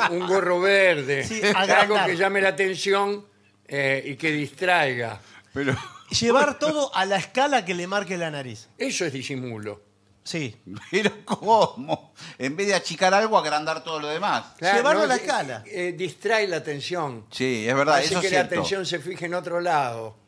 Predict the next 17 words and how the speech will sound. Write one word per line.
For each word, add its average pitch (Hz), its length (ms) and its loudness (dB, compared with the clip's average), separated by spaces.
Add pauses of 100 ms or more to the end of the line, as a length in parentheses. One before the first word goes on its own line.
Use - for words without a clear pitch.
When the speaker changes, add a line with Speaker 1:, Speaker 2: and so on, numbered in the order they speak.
(260)
Speaker 3:
Sí, 156 340 -10
es 180 100 -6
verdad, 170 320 -4
es 127 80 -8
cierto 101 400 -8
eso. 67 340 -20 (540)
Speaker 1:
Bueno, 127 480 0
eh, 117 680 -4 (580)
con 196 180 -2
el 202 140 0
paso 277 340 0
del 135 200 2
tiempo, 117 520 -2
dice 113 220 -6
aquí, 107 440 -12 (500)
el 143 280 2
rostro 151 880 0